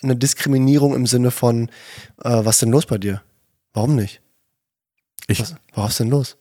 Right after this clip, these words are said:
Speaker 2: Ja,
Speaker 1: So.
Speaker 2: okay.
Speaker 1: Mhm. Und ich glaub, das ist bei Frauen wo-, womöglich noch,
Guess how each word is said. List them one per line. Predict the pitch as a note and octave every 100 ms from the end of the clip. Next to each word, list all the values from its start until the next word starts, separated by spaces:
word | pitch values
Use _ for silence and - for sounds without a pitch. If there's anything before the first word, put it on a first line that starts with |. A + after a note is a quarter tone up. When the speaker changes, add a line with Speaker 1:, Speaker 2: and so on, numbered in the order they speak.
| _
Speaker 2:
Ja, | A2 G2+ G#2 - - -
Speaker 1:
So. | -
Speaker 2:
okay. | G2 A2+ D3 - _ _ _ _ -
Speaker 1:
Mhm. | G#2+ G2+ C3 _ _ _ _ _ _ _ _ _ _
Und | C3+
ich | C3
glaub, | D#3
das | C#3
ist | A#2+
bei | A#2
Frauen | G#2+ A2 B2+ C3+
wo-, | A#2 B2 A#2
womöglich | A#2+ B2+ C3 B2
noch, | B2 B2+